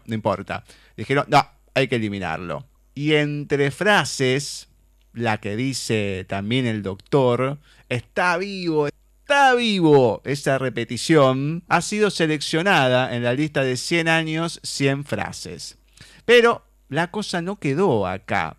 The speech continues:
ya que el estado de Kansas solicitó que se eliminaran más de treinta escenas, con lo que este largometraje quedó en un mediometraje o en un cortometraje. Consideremos que la película dura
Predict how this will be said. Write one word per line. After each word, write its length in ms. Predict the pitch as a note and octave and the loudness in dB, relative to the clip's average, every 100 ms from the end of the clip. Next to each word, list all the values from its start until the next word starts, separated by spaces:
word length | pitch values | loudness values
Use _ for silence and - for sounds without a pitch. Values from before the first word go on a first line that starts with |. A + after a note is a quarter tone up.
| _ | _
ya 200 | - G#3+ | -6 -4
que 100 | A3+ | -2
el 80 | E3+ | -4
estado 340 | C#3 F#3+ G3 | -4 -4 -4
de 180 | C#3+ C#3 | -4 -4
Kansas 460 | - G3 F#3+ F#3 E3 | -2 -2 -2 -6 -2
solicitó 560 | D#3 D3+ D3 D#3 G3+ | -2 -2 -6 -4 -4
que 100 | G3+ | -4
se 120 | E3 | -4
eliminaran 420 | C#3+ C3+ C#3 E3 F3 | -2 -2 -4 -4 -4
más 260 | D#3 E3+ | -4 -4
de 140 | D#3 D3 | -2 -4
treinta 680 | - D#3 D#3+ D#3+ D#3 - - | -4 -4 -4 -6 -4 -4 -4
escenas, 800 | A#2+ B2+ - F3+ A#2 A2 G2+ - - - - - | -6 -4 0 2 2 0 -2 -6 -16 -20 -20 -4
con 320 | C#3 C3+ C3+ | 0 2 2
lo 320 | C3 C3 B2+ | 2 2 -2
que 420 | - C3 B2+ G#2+ | -4 0 0 0
este 220 | D#3+ - E3+ | -2 -2 0
largometraje 880 | D#3 D#3+ D#3 D#3+ D#3+ F3 F3 F3+ | 0 2 0 -2 0 0 0 -2
quedó 380 | D3+ C#3+ C3+ A#2+ | 0 2 4 4
en 120 | A2+ | 2
un 140 | A#2 A#2+ | -2 -6
mediometraje 1300 | A#2+ B2 D3+ G#3+ G#3+ F#3 F3 F3+ F3+ F3 D#3+ - F#3+ G3+ _ _ _ | -8 -8 -4 -2 -2 -2 -2 -4 0 0 0 0 -2 -4 _ _ _
o 300 | - G3+ F#3 | 2 4 4
en 120 | F3+ | 2
un 260 | G3 F#3+ - _ | -2 -4 -10 _
cortometraje. 1500 | A3 B3 F#3 C3 - A2 G#2+ - A2 A#2 A#2+ A2 G#2 - G#2+ | 4 6 6 2 -2 -4 -4 -4 -4 -2 0 0 -2 -6 -4
Consideremos 680 | C3+ B2+ C3+ C3+ F3 G3 | -4 -2 0 0 0 -4
que 80 | - | -4
la 120 | C3 | -2
película 400 | B2 C3+ D3 E3 | -2 -4 -2 0
dura 760 | C3 C#3+ C#3+ A#2+ A2 G2+ G2 F2 | 0 0 0 0 -2 -4 -6 -10